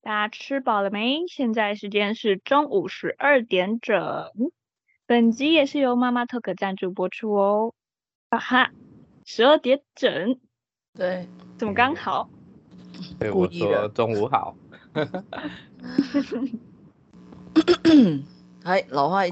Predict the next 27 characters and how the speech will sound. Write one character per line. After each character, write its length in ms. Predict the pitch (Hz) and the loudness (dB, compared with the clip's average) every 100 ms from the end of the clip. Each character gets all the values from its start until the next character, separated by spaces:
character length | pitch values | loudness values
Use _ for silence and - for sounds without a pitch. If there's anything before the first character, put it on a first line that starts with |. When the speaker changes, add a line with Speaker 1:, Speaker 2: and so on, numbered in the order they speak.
| 185 | -2
Speaker 2:
句 140 | - | -2
吼， 160 | 196 156 | 0 -2
Speaker 1:
我 60 | |
先 180 | 214 208 - _ _ _ _ _ | -4 -12 -16 _ _ _ _ _
Speaker 2:
吃 120 | - | -6
饭 220 | 202 208 196 | -2 0 0
了 80 | |
吗？ 280 | 165 160 175 - | -4 -6 -6 -10
Speaker 1:
哎。 40 | - - - - - - - - - - _ | -10 -8 -8 -10 -18 -20 -20 -20 -20 -20 _
吃 160 | 202 | -8
饭， 440 | 233 240 - 202 - | -2 -2 -2 -4 -10
呃， 520 | - 220 226 226 220 226 | -4 -2 0 0 -2 -6
吃 440 | - - 302 294 285 _ | -10 -6 -2 -2 -4 _
早 300 | 196 147 90 | -2 0 -4
餐 400 | 196 226 208 220 | -8 -6 -6 -4
了。 160 | 202 - _ _ - - - | -6 -10 _ _ -20 -20 -16
Speaker 2:
吃 140 | 196 | -10
早 240 | 175 127 | -6 -6
餐 240 | 127 143 147 | -6 -6 -4
而 100 | 135 | -6
已。 240 | 135 101 - - - - - - - | -8 -10 -16 -20 -20 -20 -20 -20 -2
Speaker 1:
嗯， 340 | 202 190 175 220 - | 0 0 -2 -8 -6
吃 140 | 214 | 0
早 160 | 202 185 | 2 2
餐 240 | 208 170 | -2 -4
而 120 | 147 | -4
已。 160 | 98 208 | -6 -8